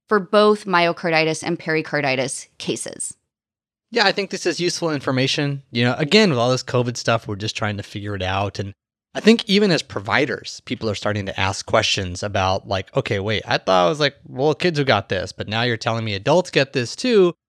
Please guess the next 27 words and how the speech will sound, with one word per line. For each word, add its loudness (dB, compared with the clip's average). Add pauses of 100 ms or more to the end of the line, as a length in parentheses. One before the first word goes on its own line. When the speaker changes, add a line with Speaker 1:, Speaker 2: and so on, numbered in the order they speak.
(200)
Speaker 2:
'cause -4
issues 2
are -2
coming -2
up -2
now. 2
We're 0
sort -4
of -4
in, -6
like, -6
a -2
booster 2
phase -2
of -8
our 0
lives. -2
And, -4
you -8
know, -6
I -4
have -2
heard 2
some -6
providers -2
saying, -4
"Well, 2